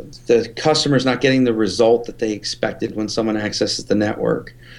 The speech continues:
Um, maybe they expected them to be put into V lan forty and they're just accessing V lan ten, something like that. So to that monitoring and troubleshooting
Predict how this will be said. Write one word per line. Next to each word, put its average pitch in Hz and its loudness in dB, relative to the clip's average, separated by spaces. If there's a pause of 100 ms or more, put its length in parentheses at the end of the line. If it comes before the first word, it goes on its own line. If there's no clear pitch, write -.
(340)
Um, 110 4
maybe 123 4
they 117 6
expected 117 -2
them 113 0
to 110 -2
be 110 -2
put 113 0
into 110 0
V 113 0
lan 104 0
forty 127 4
and 104 0
they're 110 -2
just - -8
accessing 107 -2
V 107 2
lan 98 2
ten, 90 0
something 110 0
like 98 0
that. 101 0 (460)
So 123 2 (500)
to 131 -4
that 123 2
monitoring 113 2
and 104 0
troubleshooting 120 0